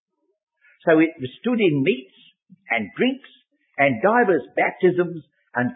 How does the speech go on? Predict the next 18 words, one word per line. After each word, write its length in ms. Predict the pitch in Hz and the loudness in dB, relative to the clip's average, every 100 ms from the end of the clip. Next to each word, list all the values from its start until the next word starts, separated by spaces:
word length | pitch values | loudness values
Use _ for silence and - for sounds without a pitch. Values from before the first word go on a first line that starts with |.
| - | -10
carnal 640 | - 254 262 196 123 110 - | -4 2 2 2 0 -2 0
ordinances 880 | 147 147 156 147 147 165 160 143 - _ _ - | 4 4 4 0 0 -2 -2 -2 -10 _ _ -2
imposed 680 | 160 143 - 254 277 170 123 | -2 -2 -2 0 2 0 0
on 220 | 139 139 | 0 4
them 320 | 147 143 147 139 _ 127 | 4 4 -2 -12 _ 0
until 540 | 143 139 - 165 139 | 0 0 0 2 2
the 180 | 135 - | -2 -2
time 320 | 131 135 135 | 0 0 2
of 140 | 131 127 | 0 2
Reformation. 640 | 135 131 131 117 - - _ _ _ _ - | 0 0 0 0 -4 -10 _ _ _ _ 6
But 180 | 170 170 | 6 6
when 240 | 277 262 | 4 2
Christ 340 | - 240 254 - | -2 -2 -2 -4
came, 420 | - 110 208 208 - _ _ _ _ _ _ _ _ _ _ _ _ - | -4 -2 -2 -4 -10 _ _ _ _ _ _ _ _ _ _ _ _ -2
they 100 | 196 | 0
were 160 | 127 - | 0 -2
set 180 | 117 | -6
aside. 480 | 104 220 269 285 - | -6 -6 -4 -4 -6